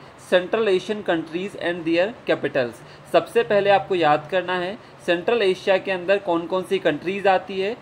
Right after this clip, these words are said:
और उनकी capital cities के बारे में।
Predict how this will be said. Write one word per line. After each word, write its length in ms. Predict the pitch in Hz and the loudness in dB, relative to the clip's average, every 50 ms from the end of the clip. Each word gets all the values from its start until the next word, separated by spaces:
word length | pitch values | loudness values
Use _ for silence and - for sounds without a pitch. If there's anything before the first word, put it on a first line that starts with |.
| - - | -4 0
और 120 | 170 175 | 0 0
उनकी 360 | 180 180 175 - - 214 247 262 262 - - - - | 0 -2 -6 -10 -8 -6 -6 -6 -8 -12 -20 -6 0
capital 400 | - 180 180 - 190 190 226 233 | 0 0 2 2 0 2 2 0
cities 460 | 233 - 202 - - 196 196 180 - - | 2 0 -4 -4 -4 -8 -8 -8 -6 -2
के 200 | 196 196 233 269 - - 143 | 0 0 0 0 -6 -12 0
बारे 320 | 143 151 147 139 147 143 | 4 4 4 4 2 -2
में। 200 | 135 123 117 | -2 -4 -6